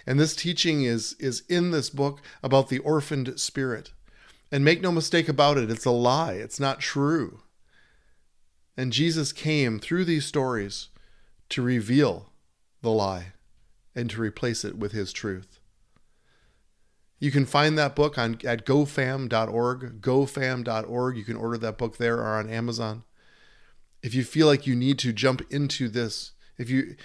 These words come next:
if you feel like you have identity issues, and perhaps this orphan spirit has found its way into your spirit, then I encourage you to seek healing, wisdom, and teaching in this regard.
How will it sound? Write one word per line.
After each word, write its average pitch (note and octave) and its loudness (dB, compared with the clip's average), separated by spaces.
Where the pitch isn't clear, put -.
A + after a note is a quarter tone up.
if C3 -2
you C3 4
feel F#3 2
like D#3 0
you C#3 4
have A2+ 0
identity A#2+ 0
issues, G2+ -6
and B2 -10
perhaps C#3+ 2
this A2+ -4
orphan B2+ -4
spirit B2+ -2
has G2 -6
found C3+ -4
its A#2+ -6
way A2 -4
into D3 0
your A#2 0
spirit, G#2+ -8
then B2+ -2
I C3 2
encourage D3 0
you G#2 -6
to B2+ -6
seek A2+ -4
healing, C3 -4
wisdom, A2 -2
and G2+ -6
teaching G#2+ -4
in G2 -8
this F#2+ -10
regard. F#2+ -10